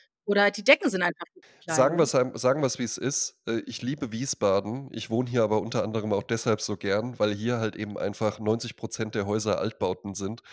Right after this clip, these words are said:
Speaker 2: und ich mich da einfach frei bewegen kann.
Speaker 1: Das stimmt.
Speaker 2: Ansonsten ist die gesamte Welt ist überhaupt nicht für Menschen meiner Größe gemacht. Nichts. Es hat, groß sein hat,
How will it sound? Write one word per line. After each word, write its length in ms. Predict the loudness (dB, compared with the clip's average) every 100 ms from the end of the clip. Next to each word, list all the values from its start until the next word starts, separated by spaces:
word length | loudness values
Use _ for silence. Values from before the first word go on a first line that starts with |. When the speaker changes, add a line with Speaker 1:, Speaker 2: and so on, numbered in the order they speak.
| -12
Speaker 2:
und 160 | -10 -8
ich 140 | -8
mich 140 | -8 0
da 220 | 0 0
einfach 260 | -4 -6
frei 260 | -6 -2 -2
bewegen 380 | -2 -6 -8 -8
kann. 260 | -8 -10 -12 -20 _ 0
Speaker 1:
Das 180 | 2 2
stimmt. 300 | 0 -2 0
Speaker 2:
Ansonsten 200 | 0 -2 _ -4
ist 380 | -2 -2 -6 _
die 160 | -14 -6
gesamte 680 | -4 4 4 4 -2 -2 2
Welt 300 | 4 2 0
ist 260 | -6 -6
überhaupt 560 | -2 0 4 2 0 -4
nicht 260 | -4 -4 -6
für 120 | -2
Menschen 420 | -2 -2 -4 -2
meiner 260 | 0 0 -2
Größe 400 | -4 -6 -6 -8
gemacht. 360 | -10 -12 -12 _ _
Nichts. 460 | 0 0 0 -6 -8 -8 -10
Es 120 | 0
hat, 160 | 0 0 -8 -16
groß 380 | 0 2 4 2
sein 380 | 2 2 0 -4 -16 -4
hat, 320 | -2 -2